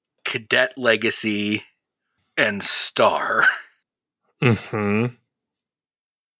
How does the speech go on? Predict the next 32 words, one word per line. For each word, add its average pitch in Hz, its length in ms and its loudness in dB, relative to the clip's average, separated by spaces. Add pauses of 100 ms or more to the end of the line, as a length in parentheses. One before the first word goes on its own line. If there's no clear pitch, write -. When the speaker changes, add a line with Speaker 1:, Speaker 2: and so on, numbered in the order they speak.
(520)
Speaker 1:
Maybe 311 680 4 (220)
I, 180 180 4 (120)
I 156 140 2
might 214 300 2
make 175 240 2
a 156 40 4
pitch - 360 -2
here 135 180 4
for 127 180 0
Nerd. 107 600 2 (680)
Speaker 2:
I - 120 0
was 113 160 2
thinking 160 400 4
Nerd. 135 380 2 (280)
This 165 180 4
Speaker 1:
Uh, 160 40 -2
Speaker 2:
feels 135 280 2
right. 123 320 4
Speaker 1:
where 180 120 2 (180)
I'm 151 120 0
trying 165 640 4
to, 160 180 2
like, 143 180 4
it's 139 160 0
less 185 240 2
about 165 240 2
hiding 123 680 2 (440)
and 139 160 0
more 135 360 4
about 123 360 2
just, 110 300 -2
like, 107 400 2